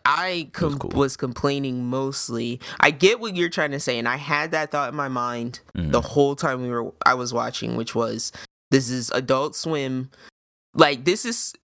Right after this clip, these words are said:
Speaker 1: these are people, most likely, who were probably close to the same age I was
Speaker 2: Mm-hmm.
Speaker 1: when I started watching Cowboy Bebop on Adult Swim for the very first time.
Speaker 2: Yep.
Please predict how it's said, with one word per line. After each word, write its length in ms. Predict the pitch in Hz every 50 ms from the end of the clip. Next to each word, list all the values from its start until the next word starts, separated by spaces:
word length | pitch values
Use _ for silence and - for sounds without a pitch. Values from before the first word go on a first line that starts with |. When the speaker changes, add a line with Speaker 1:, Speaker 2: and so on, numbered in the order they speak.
| _ _ _ _ _ - - - _
Speaker 1:
these 240 | - 151 185 208 196 233
are 100 | 220 220
people, 720 | - - - 220 202 185 - 139 127 123 127 143 175 - - -
most 300 | - 143 151 151 156 -
likely, 540 | 175 170 143 135 - 117 113 117 117 117 - _ _ _ _ _
who 300 | - 196 175 156 151 147 139 131
were 300 | 127 135 151 147 135 135
probably 520 | 135 - 156 160 156 151 147 143 139 135 123
close 460 | - - - 151 147 156 165 - -
to 180 | - - 185 147
the 120 | 135 131
same 340 | - - 143 143 156 165 170
age 240 | 170 165 160 160 - -
I 180 | - 131 135 131
was 460 | 120 113 104 127 - - - - - - - -
Speaker 2:
Mm-hmm. 320 | 107 98 85 82 73 78 78
Speaker 1:
when 120 | 113 123 120
I 160 | 123 131 143
started 300 | 139 - 160 147 147 147
watching 360 | 143 139 139 135 - 147 135
Cowboy 380 | 123 - 123 127 135 139 139 139
Bebop 400 | 135 139 131 131 120 123 - -
on 120 | 123 123
Adult 300 | 123 131 127 123 127 123 -
Swim 280 | - 147 127 120 117
for 100 | - - 117
the 100 | 117 110
very 280 | - 101 104 107 117
first 320 | 123 131 127 127 - - -
time. 320 | 139 120 - - - 120 -
Speaker 2:
Yep. 340 | - 78 73 65 65 85